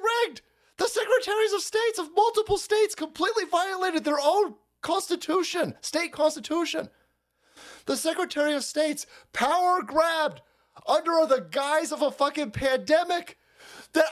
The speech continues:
I beat with orange juice. But, like,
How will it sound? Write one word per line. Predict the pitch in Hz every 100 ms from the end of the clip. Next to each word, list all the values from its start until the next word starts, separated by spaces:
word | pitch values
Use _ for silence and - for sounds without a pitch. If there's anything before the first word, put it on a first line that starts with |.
| 277
I | 311 320 220
beat | 339 359 320 311
with | 311 - -
orange | 294 339 320 208 208
juice. | 285 311 294 247 - - - _ _ _ _ _ _ _ _ _ _ _ _ _ _ _ _ _ _ _ _ _ _ _ _ _ _ -
But, | 466 381 -
like, | 415 - -